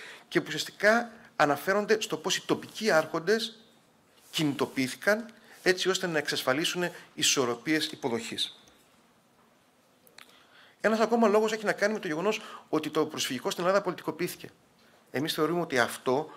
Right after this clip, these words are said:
που κάποιοι άλλοι το βλέπουν ως κάτι αρνητικό, έφερε όχι μόνο αρνητικές συνέπειες,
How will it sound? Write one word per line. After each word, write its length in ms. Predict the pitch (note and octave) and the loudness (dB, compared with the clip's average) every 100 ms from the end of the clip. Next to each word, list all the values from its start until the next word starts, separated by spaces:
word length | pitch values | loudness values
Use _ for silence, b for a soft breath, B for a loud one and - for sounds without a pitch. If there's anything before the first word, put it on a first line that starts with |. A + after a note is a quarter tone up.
| B _ | B _
που 120 | B2+ - | -16 0
κάποιοι 300 | B2+ - C3+ | 0 4 2
άλλοι 100 | B2+ | 2
το 240 | B2 A2+ - | -4 -8 -6
βλέπουν 280 | A#2+ A#2 A#2+ | -4 -2 -2
ως 100 | - | -2
κάτι 200 | B2+ B2 | -4 -4
αρνητικό, 480 | A2 - - C3+ D#3+ B B | -8 -12 -4 -4 -4 B B
έφερε 260 | F#3+ F#3+ A#3 | -2 2 2
όχι 140 | A#3 | 2
μόνο 200 | A#3+ G3 | 2 4
αρνητικές 380 | C3 G#2+ - A2 | 2 0 -2 -2
συνέπειες, 560 | A2 G#2+ G2+ B2 D#3 | -2 -8 -8 -4 -4